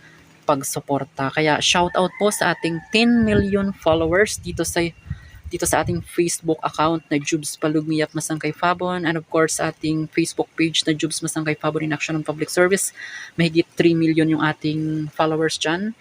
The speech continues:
Syempre, sa ating YouTube channel naman, meron tayong, um, mahigit five point sixty-five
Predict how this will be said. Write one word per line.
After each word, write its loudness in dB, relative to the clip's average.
Syempre, 2
sa 0
ating -2
YouTube -2
channel 0
naman, 0
meron -2
tayong, 0
um, 2
mahigit 0
five 0
point -2
sixty-five -4